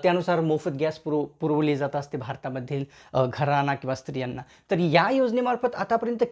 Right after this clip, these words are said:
किती घरांना गॅस पुरवलेले, अ, लाभार्थी किती व्यक्ती आहेत ते विचारलेलं आहे. तर ऑप्शन्समध्ये आहेत पाच कोटी पस्तीस लाख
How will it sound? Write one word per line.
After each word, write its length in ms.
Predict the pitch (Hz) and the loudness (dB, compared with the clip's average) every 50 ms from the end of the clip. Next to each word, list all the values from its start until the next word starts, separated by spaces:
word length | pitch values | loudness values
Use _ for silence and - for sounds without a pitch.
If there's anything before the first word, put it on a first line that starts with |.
| - - | -2 -6
किती 300 | - 233 - - - 294 | -6 -4 -2 -2 -2 0
घरांना 460 | 202 202 180 185 185 180 185 185 190 | 2 2 2 2 0 0 0 -2 -2
गॅस 300 | 180 151 151 143 - - | 0 0 -2 -2 -2 -4
पुरवलेले, 400 | - 147 139 135 135 139 139 143 139 - | -4 -2 0 2 2 2 0 0 -2 -2
अ, 140 | - 135 127 | -2 0 2
लाभार्थी 360 | 131 147 151 147 190 196 208 | 2 2 2 2 0 0 0
किती 220 | 226 - 220 - 214 | -2 -4 -2 -2 -2
व्यक्ती 240 | 185 185 170 - 185 | -2 -2 -2 -2 -4
आहेत 160 | 170 175 175 180 | -2 -2 -2 -2
ते 60 | 190 | -2
विचारलेलं 460 | 165 170 - 170 160 156 160 160 156 | -2 -2 0 0 0 0 0 2 0
आहे. 220 | 156 147 - 226 247 - - - - - _ - | 0 0 -2 -6 -6 -8 -10 -20 -20 -8 _ 0
तर 180 | 180 160 175 - - | 2 2 2 2 2
ऑप्शन्समध्ये 540 | 160 147 - - 226 220 202 233 220 220 220 | 0 -2 0 0 0 0 0 0 0 0 0
आहेत 160 | 208 226 233 | 0 0 0
पाच 520 | 233 233 - - - 147 135 139 143 - | 0 -2 -4 -4 -2 -2 -2 -2 -2 -6
कोटी 240 | - 156 147 147 185 | -6 -6 -6 -6 -6
पस्तीस 460 | 175 - 120 113 - - - 160 160 - | -8 -8 -10 -12 -10 -10 -10 -8 -4 -2
लाख 120 | 202 220 | 0 -2